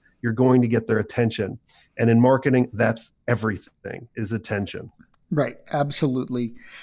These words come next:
Speaker 2: You know, in my book, Conscious Millionaire, Grow Your Business by Making a Difference, I focus on the new path to becoming a high performer and achieving financial freedom. And it starts with making a big impact and then turning that impact into big profits.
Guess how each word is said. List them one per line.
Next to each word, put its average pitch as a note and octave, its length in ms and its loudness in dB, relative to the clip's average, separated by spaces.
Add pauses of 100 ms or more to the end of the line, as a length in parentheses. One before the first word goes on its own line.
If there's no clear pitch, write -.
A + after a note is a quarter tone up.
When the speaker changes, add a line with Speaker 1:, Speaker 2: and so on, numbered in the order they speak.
(180)
Speaker 2:
You A3+ 100 6
know, C4+ 120 8
in A3+ 80 6
my G3+ 140 4
book, G3 220 -4
Conscious F3+ 440 -2
Millionaire, D#3 340 4
Grow C#3+ 280 -2
Your G3+ 180 0
Business D3 680 -4
by A#2+ 180 -2
Making C#3+ 440 0
a C#3 40 -2
Difference, C3 600 -4 (720)
I F#3 100 0
focus D#4 380 2
on F#3 100 4
the C3+ 80 2
new C3+ 340 2
path C3 340 -4
to - 80 -10
becoming D3 600 -2
a A2+ 100 -10
high C#3 220 -6
performer B2 720 -4 (380)
and D#3+ 340 0 (120)
achieving C3 560 0
financial A#2+ 480 -2
freedom. B2+ 440 -2
And D#3 120 0
it E3 140 -4
starts - 420 -2
with - 200 -2
making F#3 320 4
a D3+ 40 4
big D#3 240 2
impact G3+ 580 2 (320)
and A#2 120 0
then A2 160 0
turning D3 360 0
that E3+ 160 0
impact C#3+ 640 -4
into A#2 240 0
big B2+ 340 -2
profits. A#2+ 540 -6